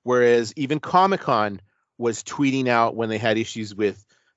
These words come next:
the system for Comic-Con, "Oh, we have problems, we're gonna delay it." They were consistently updating at least Twitter, which is the most, you know, instant thing.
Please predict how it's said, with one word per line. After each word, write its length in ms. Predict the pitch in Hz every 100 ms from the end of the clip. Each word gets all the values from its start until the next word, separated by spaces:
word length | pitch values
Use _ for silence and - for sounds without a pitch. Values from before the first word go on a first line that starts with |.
| -
the 80 |
system 280 | 113 127 127
for 120 | 107
Comic-Con, 600 | 104 151 147 131 120 110 113
"Oh, 160 | 120
we 160 | 113 117
have 140 | 120 113
problems, 360 | 127 117 113
we're 120 | 104
gonna 140 | 113 110
delay 400 | 101 107 113 110
it." 120 | - _ _ _
They 100 | 143
were 140 | 135 - - -
consistently 640 | 151 - 190 - 156 139
updating 500 | 135 135 123 120 113 107
at 100 | 107
least 160 | 117
Twitter, 420 | - - 110 78 - _ _ -
which 160 | 113
is 80 | 117
the 100 | 127
most, 460 | 120 117 - - _ _ -
you 60 |
know, 100 | 117 120
instant 420 | 135 - 107 90
thing. 320 | 120 95 80